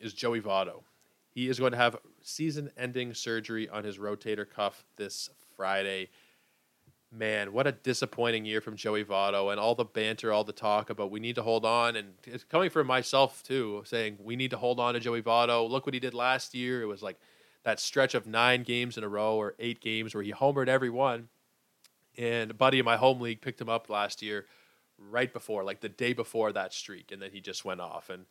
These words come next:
helped him to get to the finals of the league. But this season, we got eleven home runs, forty-one R B Is, and a two oh five batting average from Joey Votto. That one stings. It's like a dagger in the heart when you read that. Two oh five from Joey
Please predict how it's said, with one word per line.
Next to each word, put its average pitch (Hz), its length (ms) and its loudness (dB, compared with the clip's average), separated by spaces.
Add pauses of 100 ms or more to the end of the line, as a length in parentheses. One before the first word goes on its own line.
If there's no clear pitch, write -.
(380)
helped 156 200 4
him 156 140 2
to 135 280 4
get 135 140 2
to 143 60 -4
the 123 80 -10
finals 127 340 4
of 120 60 -6
the 107 80 -2
league. 110 320 -2
But 120 160 -4
this 185 160 2
season, 165 560 -4
we 131 140 -6
got 117 260 4 (140)
eleven 135 400 2
home 135 260 2
runs, 120 380 -2 (300)
forty-one 147 540 8
R 127 120 6
B 113 140 0
Is, 104 360 4 (100)
and 104 120 -12
a 107 100 -10 (140)
two 247 400 -2
oh 180 160 8
five 151 600 4
batting 139 380 6
average 113 240 -2
from 104 160 -14
Joey 135 280 -2
Votto. 107 460 0 (600)
That 196 180 8
one 214 160 8
stings. 139 580 -2
It's 123 100 -6
like - 100 -2
a 123 60 4
dagger 131 500 4
in 120 60 -2
the 107 100 -2
heart 120 320 -2
when 104 80 -10
you 101 100 -10
read 104 280 -10
that. 90 200 -10
Two 170 220 2
oh 156 80 8
five 127 320 6
from 110 160 -8
Joey 123 580 2